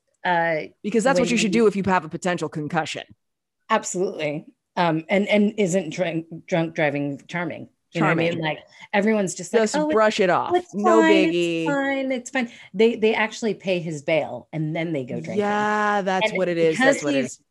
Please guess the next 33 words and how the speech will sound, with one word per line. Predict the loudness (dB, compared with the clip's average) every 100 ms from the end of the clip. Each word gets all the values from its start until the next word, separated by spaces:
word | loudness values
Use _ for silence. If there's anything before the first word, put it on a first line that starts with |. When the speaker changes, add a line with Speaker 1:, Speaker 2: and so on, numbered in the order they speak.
| -12
Speaker 2:
Mm-hmm. | -4 -2
Speaker 1:
because | 0 0 -2
he's | -8 -6
white, | -2 -2 -2 -6 -12 _ _ _
they're | -2 0
able | 0 -4 -2 -4 -4
to | -6 -4 -4 -6
get | -2
in | 0 0
a |
car | -4 -2 0
accident, | 0 -4 -8 -6 -6 -4
go | -2
to | 0 -2
the | -4
hospital. | -4 -4 -6 -6 -6
He's | -6 -8 -6
allowed | -4 -4 -6
to | -12 -16 -6
go | -2 -2
to | -4
jail | -2 0 0 -2
for | -4 -2 -2
it | -6 -20 _ _
and | -6 -6 -6 -10
literally | -6 -4 -4 -4 -4 -2
get | -2 0
out | 2 0 -4 -12 -18 _ _ -8
before | -8 -6 -6 -6
Kirby | -6 -8 -6
gets | -8 -10
off | -12 -12 -16
work. | -18 -18